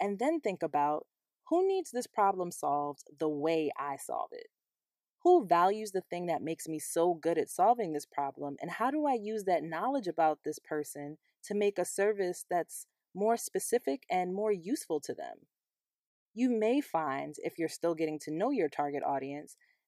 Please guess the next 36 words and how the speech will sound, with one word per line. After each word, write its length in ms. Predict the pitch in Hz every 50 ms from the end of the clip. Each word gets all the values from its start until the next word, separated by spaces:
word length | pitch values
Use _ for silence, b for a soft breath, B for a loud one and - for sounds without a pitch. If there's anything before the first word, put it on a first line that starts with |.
| _ 175
that 200 | 208 214 214 -
you'll 120 | 220 233 233
need 260 | 233 240 262 302 285
to 160 | - 302 262
adjust 420 | 233 190 165 180 180 185 - - -
your 100 | 175 165
niche 300 | 160 160 180 208 - -
a 80 | 214
bit 280 | 202 214 233 240 - _
to 140 | - - 170
better 360 | 156 143 - 175 175 170 160
serve 360 | 160 - - 170 165 165 151 90
your 140 | 101 135
target 340 | 131 - 139 131 123 120 - -
audience. 540 | - 67 - - - - - - - - - _ _ _ _ _ _ -
That's 460 | - 156 160 165 185 - - - - -
okay. 460 | 147 147 - - - - - 53 - _ _ _ _ _ _ _ _ _ _ -
If 100 | 147 -
you're 200 | 143 147 147 156
in 120 | 165 185
this 200 | 214 233 269 -
for 120 | - - 254
the 100 | 254 247
long 320 | 240 220 196 185 175 165
haul, 420 | 160 160 151 147 151 156 170 175 - _ _ _ _ _ _
you'll 180 | - 214 226 220
be 160 | 233 240 208
deepening 500 | - - 226 254 - 285 269 269 254 240
your 160 | 220 202 185
relationship 720 | 180 170 151 156 170 - - 214 214 - - 220 214 208
with 100 | 170 170
this 160 | - 170 165 -
audience 420 | - 156 160 165 170 170 170 165 - -
over 200 | 156 147 139 135
time, 520 | - - 165 156 139 - - - - - _ _ _ _ -
meaning 520 | 214 247 269 247 185 156 156 156 160 165